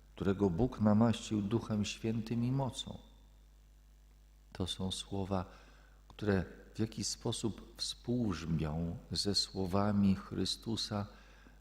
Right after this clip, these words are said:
gdy w wieczerniku mówił do apostołów, gdy umył już im nogi:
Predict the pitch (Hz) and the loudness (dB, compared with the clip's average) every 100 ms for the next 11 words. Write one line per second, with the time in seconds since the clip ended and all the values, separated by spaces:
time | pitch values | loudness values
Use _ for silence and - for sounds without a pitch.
0 | - 98 92 98 104 101 90 101 110 - | -8 -2 -2 2 4 4 2 2 2 2
1 | 104 98 95 123 135 - 87 95 - - | 2 4 4 2 0 -4 -4 -4 -14 -16
2 | - 90 113 117 113 104 101 95 90 - | -4 0 0 0 0 0 0 0 -2 -4
3 | 92 - - 110 95 90 90 87 - 104 | -6 -4 0 2 2 0 0 0 2 4
4 | 110 98 95 101 - 104 95 90 90 73 | 6 6 4 2 0 0 2 2 2 -2
5 | 69 | -8